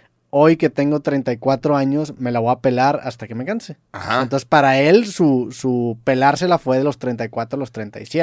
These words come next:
Speaker 2: Entonces, tenemos tiempo.
Speaker 1: Entonces, te puede tocar otra, a lo mejor a los treinta y dos o a los treinta y uno, o en una de esas este año te entra una espina y dices, "A la verga", y te la vuelves a pelar tres años.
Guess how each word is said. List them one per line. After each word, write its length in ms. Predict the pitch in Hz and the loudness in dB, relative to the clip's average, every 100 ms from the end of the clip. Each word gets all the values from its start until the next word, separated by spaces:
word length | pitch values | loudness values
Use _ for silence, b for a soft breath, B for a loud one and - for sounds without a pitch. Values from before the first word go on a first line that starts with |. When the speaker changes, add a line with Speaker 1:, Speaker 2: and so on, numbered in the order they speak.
| 139 | -2
Speaker 2:
Entonces, 100 | 110 | -6
tenemos 300 | 113 104 104 - | -8 -8 -10 -8
tiempo. 340 | 127 135 104 | -8 -8 -8
Speaker 1:
Entonces, 220 | 123 131 | -4 -2
te 100 | 160 | 0
puede 280 | 123 143 143 | 0 2 2
tocar 320 | 143 143 147 | 0 2 2
otra, 160 | 147 165 | 4 2
a 20 | |
lo 60 | 160 | 2
mejor 160 | 135 143 | 2 2
a 40 | |
los 120 | 147 | 2
treinta 400 | - 156 147 139 | 0 0 2 2
y 40 | 131 | 4
dos 200 | 143 156 | 4 4
o 40 | |
a 20 | |
los 160 | 143 120 | -2 -2
treinta 320 | 127 120 120 | -6 -6 -4
y 60 | 123 | -4
uno, 160 | 151 156 | -2 -2
o 60 | |
en 60 | 120 | -4
una 160 | 123 139 | -4 -4
de 60 | |
esas 160 | 131 135 | -4 -8
este 180 | 123 139 | -4 -2
año 340 | 127 139 147 - _ _ - | -2 -2 -4 -8 _ _ -8
te 120 | 123 | -6
entra 200 | 117 135 | -4 -4
una 100 | 139 | -4
espina 320 | 117 147 143 | -4 -2 0
y 40 | 143 | 0
dices, 140 | 123 | -2
"A 40 | |
la 120 | 110 107 | -4 -4
verga", 240 | 143 131 | -4 -4
y 40 | 117 | -6
te 120 | 117 | -8
la 100 | 110 | -6
vuelves 320 | 113 113 120 | -8 -8 -10
a 60 | 117 | -8
pelar 260 | 113 110 | -8 -8
tres 220 | - 113 | -10 -10
años. 300 | 117 107 - | -10 -12 -18